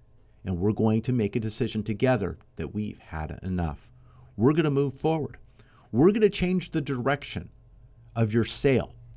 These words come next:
instead of fighting the wind. Let's do it together. Triple eight, five four three, three nine eighty. Still looking at where interest rates are. Yes, they're higher.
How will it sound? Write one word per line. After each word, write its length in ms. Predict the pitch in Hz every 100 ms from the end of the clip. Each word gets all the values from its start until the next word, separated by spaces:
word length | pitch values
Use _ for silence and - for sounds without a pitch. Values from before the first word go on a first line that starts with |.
| - - -
instead 320 | 101 - 98
of 80 | 95
fighting 480 | - 117 117 117 123
the 80 |
wind. 400 | 131 110 80 - - - - - - - - -
Let's 240 | 87 -
do 180 | 90 90
it 100 | 95
together. 420 | 101 92 76 - _ _ - -
Triple 340 | - 147 147
eight, 220 | 139 147 - - _ _ -
five 360 | 156 156 175 180
four 340 | - 147 147
three, 460 | - 147 135 104 - _ _ - -
three 460 | - 143 120 - - _ - - -
nine 380 | 98 92 98 104
eighty. 380 | 110 113 98 - - _ _ _ _ - - - - -
Still 220 | - 143
looking 240 | 123 131
at 60 | 113
where 200 | 113 113
interest 380 | 110 110 110 -
rates 240 | 107 104
are. 260 | 104 110 107
Yes, 300 | 101 101 -
they're 160 | 110
higher. 420 | 87 104 104 104